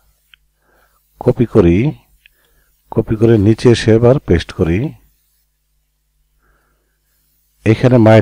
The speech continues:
div two দিব, টু দিন এখানে, আর এখানে পি টু দেন, পি টু। এখানে আপনার babbling হবে না, এখানে হবে capturing। এইচ ওয়ান ট্যাগের মধ্যে এখানে হবে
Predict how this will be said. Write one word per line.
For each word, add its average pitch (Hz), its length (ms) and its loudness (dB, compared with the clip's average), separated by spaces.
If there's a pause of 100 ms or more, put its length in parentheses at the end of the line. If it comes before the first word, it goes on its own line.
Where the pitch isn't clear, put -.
div 104 160 0 (400)
two 101 80 -6 (120)
দিব, 69 160 -8 (840)
টু 98 80 -2 (100)
দিন 87 200 0
এখানে, 107 300 -2 (800)
আর - 140 -8
এখানে 120 220 -2 (120)
পি 165 100 -4 (120)
টু 98 80 -4 (100)
দেন, - 140 -10 (680)
পি 120 100 -6 (100)
টু। 113 100 -8 (1120)
এখানে 127 260 0
আপনার 127 180 -2 (100)
babbling 95 320 2 (100)
হবে 90 240 2
না, 101 60 2 (140)
এখানে 107 300 -2
হবে 117 160 0 (160)
capturing। 71 540 -2 (880)
এইচ 92 160 -2
ওয়ান 110 160 4
ট্যাগের 104 280 0
মধ্যে 107 240 -2
এখানে 107 240 0
হবে 123 140 2